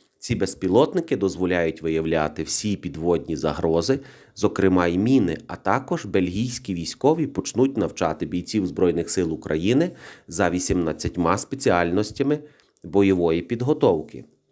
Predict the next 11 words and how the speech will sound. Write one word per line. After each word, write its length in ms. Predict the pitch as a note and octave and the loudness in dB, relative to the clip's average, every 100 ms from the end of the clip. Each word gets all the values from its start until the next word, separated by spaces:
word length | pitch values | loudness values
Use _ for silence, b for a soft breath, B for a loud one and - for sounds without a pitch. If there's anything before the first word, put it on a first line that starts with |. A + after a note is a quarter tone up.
| b b b b b b b b | b b b b b b b b
Колишній 580 | C3 E3+ F3 D#3+ E3 D#3+ | 4 6 4 2 -2 -2
прем'єр-міністр 1000 | D3+ C3 A2+ G#2+ F#2+ G#2 G2+ G2 F#2 F#2+ | 0 0 2 0 2 0 2 0 -2 0
Великої 480 | F#2+ F#2+ F#2 F2+ E2+ | 2 2 2 0 0
Британії 680 | E2+ F2 F#2 G#2 D3 F3+ | -2 0 2 2 2 0
та 120 | F3 G#2 | -2 -4
теперішній 680 | E2+ F#2+ F2 E2 - F2 E2 | 0 2 2 2 -2 -2 2
великий 420 | F2+ F2+ - D#2 | 2 2 0 -6
друг 300 | F2 F2+ F2 | -4 -4 -6
України 480 | - E2 F2 D#2 D#2 | -4 -2 0 0 0
Борис 360 | D#2 D#2+ C#2 | 0 0 -2
Джонсон 520 | - D#2+ A2+ A#2 E3+ | 2 2 2 2 0